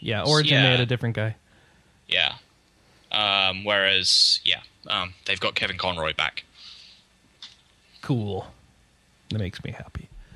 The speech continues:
Speaker 2: Yeah, the only, the only thing that I'm lacking, which was suggested by, I think it was Zero Punctuation, way, way back in the review for the original, is you don't have a button that says, "I'm Batman."
Speaker 1: I'm Batman.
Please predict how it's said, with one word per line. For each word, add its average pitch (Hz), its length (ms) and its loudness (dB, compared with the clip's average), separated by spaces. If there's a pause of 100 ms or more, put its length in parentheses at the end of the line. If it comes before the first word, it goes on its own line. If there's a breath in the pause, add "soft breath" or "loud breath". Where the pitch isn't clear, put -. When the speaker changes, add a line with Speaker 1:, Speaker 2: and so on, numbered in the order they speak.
(160 soft breath)
Speaker 2:
Yeah, 117 160 4
the 147 100 4
only, 220 140 4
the 180 200 2
only 208 140 4
thing 175 380 0
that 151 240 0
I'm 143 160 0
lacking, 143 360 0
which 123 200 -4
was 123 120 0
suggested 123 540 0
by, 110 300 4
I 107 80 -2
think - 180 -6
it 156 100 -4
was 117 160 4
Zero 113 280 4
Punctuation, 110 880 0
way, 110 280 4 (120)
way 113 220 4
back 113 280 2
in 113 260 -6
the 110 180 -2
review 110 340 -2
for - 120 -4
the 104 100 2
original, 120 480 0 (320 loud breath)
is 123 320 4
you 127 80 2
don't 127 220 2
have 117 140 -2
a 107 60 0
button 101 460 -2
that 95 100 -4
says, 90 500 2
"I'm 90 220 -2
Batman." 76 480 -4 (400 loud breath)
Speaker 1:
I'm - 180 -4
Batman. - 840 -4